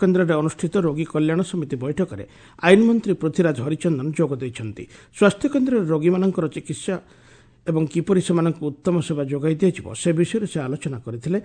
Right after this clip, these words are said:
ଏଥିରେ ସ୍ୱାସ୍ଥ୍ୟ କେନ୍ଦ୍ରର ଅଧୀକ୍ଷକ, ଚିଲିକା ବ୍ଲକ ଅଧ୍ୟକ୍ଷଙ୍କ ସମେତ ବିଭିନ୍ନ ଅଧିକାରୀ ଏବଂ ନେତୃବୃନ୍ଦ ଉପସ୍ଥିତ ଥିଲେ। ପୁରୀ ଶରଧାବାଲିଠାରେ ଆସନ୍ତାକାଲିଠାରୁ ଜିଲ୍ଲାସ୍ତରୀୟ କୃଷି ଯନ୍ତ୍ରପାତି ମେଳା ଅନୁଷ୍ଠିତ ହେବ। ଏହାକୁ ଉପମୁଖ୍ୟମନ୍ତ୍ରୀ ପ୍ରଭାତୀ ପରିଡ଼ା ଉଦ୍ଘାଟନ କରିବାର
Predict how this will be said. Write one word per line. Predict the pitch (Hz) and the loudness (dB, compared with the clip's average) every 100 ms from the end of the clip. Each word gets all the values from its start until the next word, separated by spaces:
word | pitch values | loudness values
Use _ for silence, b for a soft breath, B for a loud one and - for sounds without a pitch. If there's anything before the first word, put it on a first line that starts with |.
| B B | B B
ଏଥିରେ | 170 180 175 | 0 2 2
ସ୍ୱାସ୍ଥ୍ୟ | 185 - 247 | 2 0 -4
କେନ୍ଦ୍ରର | 233 214 165 151 | 0 0 0 -2
ଅଧୀକ୍ଷକ, | 127 135 - 151 175 | -4 -6 -6 -6 -4
ଚିଲିକା | 175 151 151 135 | -4 -4 -6 -6
ବ୍ଲକ | 147 147 | -6 -6
ଅଧ୍ୟକ୍ଷଙ୍କ | 135 117 147 160 151 117 | -10 -8 -10 -8 -8 -10
ସମେତ | 127 156 165 226 B B - | -6 -6 -4 -8 B B -2
ବିଭିନ୍ନ | 156 165 202 156 | 2 4 2 0
ଅଧିକାରୀ | 135 143 - 185 180 | -4 -6 -2 0 0
ଏବଂ | 143 131 | -2 -6
ନେତୃବୃନ୍ଦ | 131 - 180 175 117 104 - b b b 170 | -8 -8 -6 -6 -6 -8 -14 b b b -8
ଉପସ୍ଥିତ | - - - 117 - | -8 -10 -12 -12 -14
ଥିଲେ। | 92 - - - _ _ b b b - | -14 -14 -16 -20 _ _ b b b 6
ପୁରୀ | 202 196 | 8 8
ଶରଧାବାଲିଠାରେ | 196 190 233 269 269 254 208 190 | 6 4 4 2 2 2 2 2
ଆସନ୍ତାକାଲିଠାରୁ | 156 196 214 220 190 175 185 156 | 0 0 0 0 -2 0 0 2
ଜିଲ୍ଲାସ୍ତରୀୟ | 160 156 170 - 175 165 | 2 2 0 0 0 0
କୃଷି | 160 156 156 147 | -2 -8 -6 -6
ଯନ୍ତ୍ରପାତି | 143 139 170 127 127 | -6 -6 -6 -6 -6
ମେଳା | 113 147 | -6 -4
ଅନୁଷ୍ଠିତ | 156 120 127 - 101 | -6 -8 -12 -12 -14
ହେବ। | 98 - b b b 180 | -12 -18 b b b 0
ଏହାକୁ | 175 180 | 2 4
ଉପମୁଖ୍ୟମନ୍ତ୍ରୀ | 170 202 214 214 233 220 214 175 | 2 4 2 0 -2 -2 -2 -2
ପ୍ରଭାତୀ | 156 147 165 170 | -2 -2 -4 -2
ପରିଡ଼ା | 160 147 139 | -2 -2 -6
ଉଦ୍ଘାଟନ | 131 165 180 165 | -6 -8 -6 -8
କରିବାର | - 131 | -8 -8